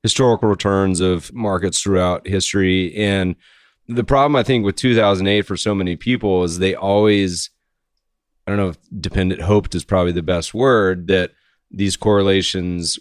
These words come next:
would help them. And two thousand eight, two thousand nine was one where you hadn't seen a market like that in a while, where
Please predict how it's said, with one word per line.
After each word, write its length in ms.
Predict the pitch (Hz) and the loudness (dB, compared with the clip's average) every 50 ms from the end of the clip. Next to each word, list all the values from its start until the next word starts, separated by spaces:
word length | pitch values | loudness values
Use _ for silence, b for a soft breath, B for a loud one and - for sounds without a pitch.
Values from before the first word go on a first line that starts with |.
| _ | _
would 260 | - - 95 95 90 | -8 -4 -4 -4 -4
help 340 | 87 82 101 101 104 - - | -4 -2 0 0 0 0 -2
them. 540 | - 98 92 87 87 85 85 82 82 85 82 - _ | -4 -4 -2 -2 -4 -4 -4 -6 -6 -8 -10 -12 _
And 180 | 110 107 95 85 | -8 -8 -8 -6
two 140 | - 113 | -4 0
thousand 380 | 107 107 104 98 90 85 90 92 | 2 2 2 2 0 -2 -4 -2
eight, 260 | 92 107 113 110 - | 0 0 0 0 0
two 100 | - 101 | 0 -2
thousand 220 | 98 90 82 80 92 | -2 0 -2 -2 -2
nine 440 | 101 123 147 147 127 107 95 98 | 0 0 0 0 0 0 -2 -2
was 260 | 98 95 92 87 82 - b b b b b b _ | -2 -2 -2 -2 -4 -10 b b b b b b _
one 600 | 101 104 107 107 107 104 104 101 101 101 104 101 | -6 -2 0 2 2 2 2 0 0 -2 -4 -2
where 460 | 98 101 98 95 92 92 90 87 - - _ _ - 117 | -2 0 0 0 0 -2 -4 -6 -8 -12 _ _ -20 -20
you 220 | 123 117 113 110 95 | -14 -6 -4 -2 0
hadn't 280 | 101 107 101 92 98 | 0 0 -2 -2 -4
seen 300 | 90 - - 143 147 139 | -4 -2 0 0 0 2
a 40 | 120 | 2
market 360 | 101 98 92 90 87 - 95 | 0 2 0 0 -2 -2 -4
like 180 | 85 92 87 - | -2 -2 -4 -2
that 260 | - 95 87 90 90 | -2 -2 -2 -2 -4
in 60 | 90 | -4
a 80 | 87 87 | -6 -2
while, 500 | 87 98 107 120 123 117 107 98 95 95 | 0 2 2 4 4 4 4 2 2 2
where 360 | 92 95 90 90 85 80 - | 2 2 2 2 0 -2 -4